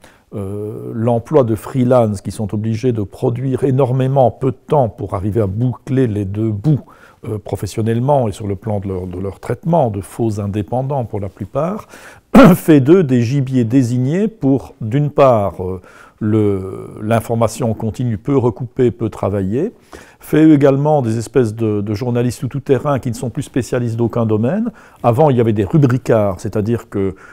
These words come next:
le commentateur de l'actualité judiciaire dans la presse était souvent très bon connaisseur du monde judiciaire, René Aquin par exemple, euh,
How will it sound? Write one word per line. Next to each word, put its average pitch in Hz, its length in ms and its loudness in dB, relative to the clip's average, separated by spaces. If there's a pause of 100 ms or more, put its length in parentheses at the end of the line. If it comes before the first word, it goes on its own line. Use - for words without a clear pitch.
(140)
le 131 160 4
commentateur 135 920 2
de 98 460 -4
l'actualité 113 520 -2
judiciaire 117 680 -4
dans 90 120 -4
la 90 100 -6
presse 190 420 -4
était 113 180 -8
souvent 156 540 -6 (180)
très 175 320 -6 (480)
bon 139 240 0 (120)
connaisseur 139 560 0
du 113 100 -6
monde 127 220 -4
judiciaire, 113 600 -4 (260)
René 113 280 0
Aquin 107 380 -2
par 90 140 -12
exemple, 92 380 -12 (380)
euh, 113 360 -2